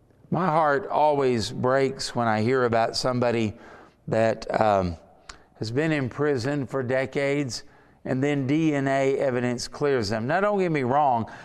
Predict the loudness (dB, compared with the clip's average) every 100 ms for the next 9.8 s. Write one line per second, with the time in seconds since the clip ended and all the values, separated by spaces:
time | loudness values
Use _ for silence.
0 | -4 -2 0 2 4 2 2 0 0 2
1 | 2 0 0 -2 -2 0 0 0 0 -4
2 | -8 -18 -20 _ -20 -20 _ _ _ -6
3 | -4 -2 0 2 2 0 0 0 0 -2
4 | -2 -2 -4 -4 -2 0 0 -2 -4 -12
5 | -20 _ _ -8 -2 0 0 -2 -4 -4
6 | -2 0 -2 -2 0 2 2 2 0 0
7 | 0 0 -2 0 0 4 4 4 2 -4
8 | -10 -20 -20 -20 -20 _ _ -20 _ 0
9 | 0 0 0 0 0 -2 -4 -6